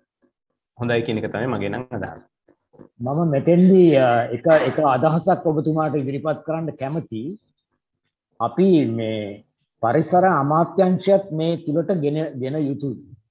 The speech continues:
Speaker 2: මොකද මේක, අ, විශේෂ පරිසර පද්ධතියක් නිසා.
Speaker 1: හ්ම්.
Speaker 2: අ, දැනට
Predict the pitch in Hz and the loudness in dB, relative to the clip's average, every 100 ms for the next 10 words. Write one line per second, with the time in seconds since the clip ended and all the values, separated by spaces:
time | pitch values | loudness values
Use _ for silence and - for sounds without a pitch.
0 | _ 107 127 131 127 123 139 123 107 - | _ -14 -10 -8 -8 -4 0 0 -2 -10
1 | _ - 98 101 104 104 107 143 143 147 | _ -20 -16 -16 -14 -10 -6 -2 -2 0
2 | 123 - _ _ 117 120 147 143 131 117 | -2 -2 _ _ -8 -6 -2 -2 -2 -4
3 | 117 156 151 147 - 104 - 95 - _ | -2 -2 -2 -6 -8 -18 -16 -18 -18 _
4 | _ _ - 117 - _ _ _ _ _ | _ _ -6 -6 -6 _ _ _ _ _
5 | 92 _ _ 104 98 98 101 101 101 123 | -20 _ _ -12 -10 -8 -8 -6 -2 0
6 | 170 175 | 2 2